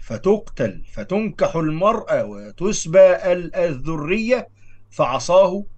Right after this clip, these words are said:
فجاهد. نسيت في، في الهجرة وهو بيقول له إيه؟ "إنما مثل المهاجر كمثل الفرس في الطول"، وهو بيقول له: "تهاجر وتدع أرضك وسماءك، وإنما مثل المهاجر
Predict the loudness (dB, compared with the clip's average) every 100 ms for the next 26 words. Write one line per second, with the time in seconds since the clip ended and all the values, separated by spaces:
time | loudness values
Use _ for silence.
0 | -14 -6 -4 6 8 8 6 -4 -8 -14
1 | -14 -12 -8 -2 -2 -2 -4 -6 -4 -2
2 | 2 2 2 2 -2 -14 -14 -4 -2 0
3 | 0 0 2 2 0 -6 -10 -4 0 -2
4 | -4 -12 -4 -2 -2 -4 -6 -4 -2 -2
5 | -2 -6 -8 -8 -6 -6 -4 -4 -4 -8
6 | 0 2 2 -4 -8 -12 -18 -16 -6 -6
7 | -6 0 2 6 4 2 -8 -10 -10 -10
8 | -18 -20 -18 -12 -6 -2 0 0 0 0
9 | -2 -6 -8 -6 2 4 4 0 0 0
10 | 2 0 0 0 -2 -2 -6 -6 -8 -6
11 | -4 -2 -2 -2 -4 -12 -14 -10 -8 -6
12 | -4 -2 0 0 -2 -4 -6 -6 -6 -2
13 | 0 0 0 -6 -8